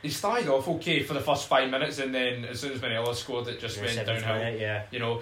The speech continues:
Speaker 1: and do you think the red card obviously played a factor in that? Like, do you
Speaker 2: I
Speaker 1: think, do you think he, obviously when the red card happened,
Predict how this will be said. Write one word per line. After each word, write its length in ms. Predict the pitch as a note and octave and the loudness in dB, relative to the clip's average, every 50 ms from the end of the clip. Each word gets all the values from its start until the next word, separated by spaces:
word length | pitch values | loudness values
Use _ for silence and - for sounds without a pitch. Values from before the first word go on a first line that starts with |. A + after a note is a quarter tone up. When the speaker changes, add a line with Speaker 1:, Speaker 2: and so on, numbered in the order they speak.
| - - | -4 -6
Speaker 1:
and 240 | C3+ C#3+ C3 B2+ - - - - - - - - - - | -4 -4 -4 -6 -10 -14 -18 -20 -20 -20 -20 -20 -18 -10
do 60 | D#3 F#3 | -6 -2
you 60 | G3 | -2
think 120 | G#3 - | 0 0
the 60 | F3 | 0
red 160 | E3 D#3 D3+ - | 0 0 0 0
card 220 | E3 D3 C#3+ C#3 | 2 2 2 2
obviously 560 | C#3+ C#3 C3+ C3 B2 - B2+ C3+ C3 B2+ B2 B2 | 0 -2 -2 -4 -6 -6 -4 -2 -2 -2 -2 -2
played 240 | - C#3 C3+ B2 | -4 -4 -2 -2
a 40 | B2 | -2
factor 360 | A#2+ B2+ A#2+ - - - C3+ | 0 0 0 0 0 -2 -6
in 80 | B2+ B2 | -6 -4
that? 240 | B2+ B2+ B2+ A#2+ - - - | -4 -4 -4 -6 -8 -8 -4
Like, 200 | C3+ B2+ B2 B2+ | -2 -2 0 2
do 60 | E3 | 4
you 40 | D3+ | 6
Speaker 2:
I 20 | D#3 | 6
Speaker 1:
think, 200 | F#3+ F#3+ F#3+ - - - - | 6 6 4 0 -6 -10 -8
do 80 | - F3 | -6 -2
you 60 | E3 | 0
think 140 | G3 G3 F#3+ | 0 0 0
he, 240 | - D3+ E3+ E3+ F3 | 2 2 2 4 4
obviously 400 | F3 E3 D#3+ - E3 D3 C#3+ C#3 | 2 2 2 0 0 0 0 -2
when 120 | C#3+ C3+ | -2 -2
the 80 | C#3+ D3 | 0 0
red 200 | D#3+ D#3 D#3 - | 0 -2 0 0
card 200 | C3 B2 A#2+ B2+ | 0 0 0 0
happened, 340 | B2+ B2+ C3 C3+ C#3 B2 | -2 -2 -2 -4 -6 -10